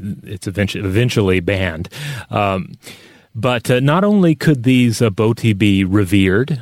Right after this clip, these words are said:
uh, and the individual be revered through their wax likeness,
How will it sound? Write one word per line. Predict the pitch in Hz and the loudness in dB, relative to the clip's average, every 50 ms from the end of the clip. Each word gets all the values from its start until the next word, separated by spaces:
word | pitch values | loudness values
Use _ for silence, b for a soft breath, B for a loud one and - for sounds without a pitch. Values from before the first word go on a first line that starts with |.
| - - | -6 -4
uh, | 107 101 95 95 | -4 -2 -2 -2
and | 98 101 | -2 0
the | 98 98 | 0 0
individual | 104 110 104 95 104 - 107 98 | 0 0 0 -2 -2 0 -2 0
be | 90 104 98 | 2 2 2
revered | 92 92 95 87 87 101 104 110 104 107 87 | 2 2 0 2 2 2 4 4 2 0 0
through | - 107 107 110 110 | 0 2 4 4 4
their | 101 104 98 | 2 2 0
wax | 90 90 92 92 90 78 - - | 0 0 -2 -2 -4 -6 -6 -6
likeness, | 104 92 90 101 98 - 92 87 82 - | -4 -2 -2 -4 -4 -6 -10 -8 -8 -8